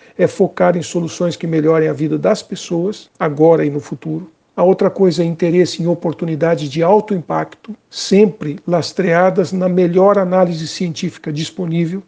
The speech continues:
grupos e programas de justiça ambiental para construir resiliência, porque eles sabem que as mudanças climáticas e a destruição da natureza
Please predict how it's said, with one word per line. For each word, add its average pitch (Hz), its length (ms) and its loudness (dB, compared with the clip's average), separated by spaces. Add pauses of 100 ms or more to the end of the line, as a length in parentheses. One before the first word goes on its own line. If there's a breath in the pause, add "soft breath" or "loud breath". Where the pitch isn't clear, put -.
(340)
grupos 202 600 2
e 165 40 -2
programas 170 560 0
de 160 120 -4
justiça 190 560 -2
ambiental 165 640 -4 (100)
para 175 140 0
construir 190 720 2
resiliência, 165 880 2
porque - 400 -6
eles 180 440 2
sabem 170 340 -2
que 185 100 -6
as 165 80 -2
mudanças 160 640 -2
climáticas 156 720 -6
e 175 40 4
a 175 40 4
destruição 180 680 2
da 196 120 2
natureza 160 580 -2